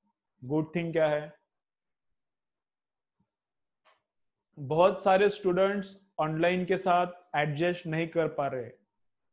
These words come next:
बहुत सारे स्टूडेंट्स ऑनलाइन के साथ उनको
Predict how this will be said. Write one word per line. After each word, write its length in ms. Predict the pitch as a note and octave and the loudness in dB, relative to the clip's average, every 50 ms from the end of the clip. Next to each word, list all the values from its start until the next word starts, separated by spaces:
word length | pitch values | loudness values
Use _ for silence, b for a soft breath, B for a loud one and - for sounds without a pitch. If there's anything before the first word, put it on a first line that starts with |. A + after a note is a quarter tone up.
| _ _ _ _ _ _ _ _ _ _ _ - | _ _ _ _ _ _ _ _ _ _ _ -18
बहुत 420 | C3 B2+ C#3+ D3 D#3 D#3 D#3 D#3 | -12 -6 -2 0 0 0 0 -2
सारे 200 | - D3+ D3 D#3 | -2 0 0 0
स्टूडेंट्स 640 | D3+ D3+ - D3+ D3 D3 D3+ D3+ D#3 F#3+ G#3 G#3 - | -2 -4 -6 -6 -2 -2 -2 -2 -2 -6 -8 -10 -10
ऑनलाइन 420 | - D#3 C#3+ D3 D3 D3+ D#3 D#3 D3+ | -10 -8 -6 -4 -4 -4 -2 -4 -4
के 120 | D3+ D#3+ | -6 -8
साथ 500 | D3+ - D3+ D#3+ F#3 G3 - - _ - | -6 -2 -2 -2 -2 -4 -8 -18 _ -12
उनको 460 | C#3+ C#3+ D3 C#3+ _ - E3+ F3 F#3+ | -10 -10 -10 -10 _ -4 -2 -2 -2